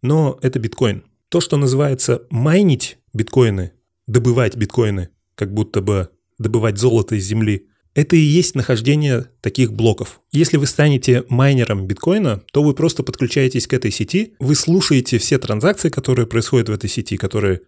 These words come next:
объявляются публично, и собрав некоторое количество транзакций в кучу, в биткоине это две тысячи четыреста транзакций, вы собираете их в блок, добавляете туда хэш предыдущего блока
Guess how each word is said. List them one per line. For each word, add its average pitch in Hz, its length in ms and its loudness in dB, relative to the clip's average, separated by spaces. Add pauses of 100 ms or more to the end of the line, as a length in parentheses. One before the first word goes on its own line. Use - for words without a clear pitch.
(120)
объявляются 110 600 0
публично, 101 540 -6 (120)
и 160 100 0
собрав 143 720 0
некоторое 127 400 0
количество 120 460 -2
транзакций 107 720 -2 (160)
в - 100 -16
кучу, 151 380 -2 (120)
в 104 60 -10
биткоине 107 400 0
это 98 200 -4
две 101 140 -2
тысячи 117 380 -4
четыреста - 600 -2
транзакций, 95 600 -6
вы 165 140 0
собираете 139 720 0 (100)
их 120 320 -4
в 107 380 -2
блок, 135 480 0
добавляете 117 580 -2
туда 117 340 -2
хэш - 440 0
предыдущего 151 580 0
блока 147 440 0